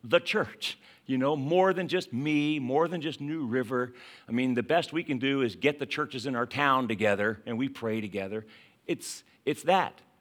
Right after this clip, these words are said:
So we have these two witnesses. It's not just one, it's two. We're together, it's community. And the other thing that he does is this.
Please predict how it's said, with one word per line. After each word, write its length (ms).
So 160
we 140
have 100
these 140
two 240
witnesses. 500
It's 160
not 220
just 200
one, 240
it's 140
two. 260
We're 160
together, 640
it's 140
community. 840
And 280
the 120
other 180
thing 340
that 120
he 160
does 320
is 120
this. 340